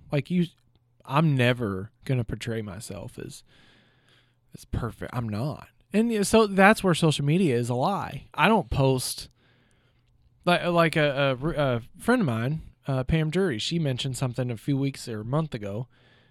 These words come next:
We had a stomach bug go through our house. And I put on Facebook,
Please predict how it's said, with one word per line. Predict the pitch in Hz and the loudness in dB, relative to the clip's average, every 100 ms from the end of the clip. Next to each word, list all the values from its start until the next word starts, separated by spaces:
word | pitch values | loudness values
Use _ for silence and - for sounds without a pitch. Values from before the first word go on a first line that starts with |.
| _ _ | _ _
We | 147 156 | 0 4
had | 147 135 | 4 4
a | |
stomach | - 156 135 | 2 0 0
bug | 117 104 | -2 -6
go | 104 | -6
through | 117 110 | -8 -8
our | 104 | -8
house. | 104 98 - - _ _ _ _ _ _ _ | -10 -12 -16 -20 _ _ _ _ _ _ _
And | 123 123 123 123 123 - | 0 2 2 2 -2 -6
I | 123 139 | 0 0
put | 151 127 120 | 2 2 0
on | 123 | -2
Facebook, | 139 120 101 95 101 | -2 -6 -6 -10 -12